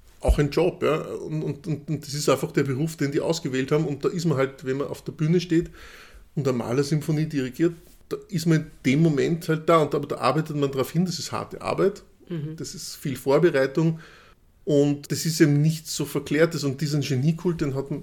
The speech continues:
Speaker 1: der ist irgendwann einmal passiert, weil es so viele Dirigenten gibt, die sich eben wie narzisstische, egoistische, wie soll ich sagen, Wesen aufführen, ja, die so quasi gottgleich sind, ja, und denen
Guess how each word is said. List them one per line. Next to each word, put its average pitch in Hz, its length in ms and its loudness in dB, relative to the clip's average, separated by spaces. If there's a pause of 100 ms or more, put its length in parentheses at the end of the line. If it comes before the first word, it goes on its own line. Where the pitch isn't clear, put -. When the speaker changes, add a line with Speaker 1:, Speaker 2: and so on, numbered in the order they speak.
(120)
Speaker 1:
der 123 100 -2
ist 160 180 -8
irgendwann 151 340 -2
einmal 131 200 -2
passiert, 160 420 -4
weil 120 300 -2
es - 120 -8
so 135 120 -6
viele 139 300 -4 (420)
Dirigenten 139 500 0
gibt, 165 220 -6
die 156 60 -4
sich 160 260 -6
eben 143 360 -2
wie 143 480 -6 (140)
narzisstische, 160 920 -2 (340)
egoistische, 143 920 -2 (220)
wie 147 140 -10
soll - 160 -6
ich 120 80 -8
sagen, 131 340 -2
Wesen 123 540 -8
aufführen, 139 640 -2
ja, 139 160 0
die 143 340 -8
so - 140 -8
quasi - 300 -10
gottgleich - 580 -6
sind, 147 240 -6
ja, 143 60 -6
und 151 200 -8
denen 147 300 0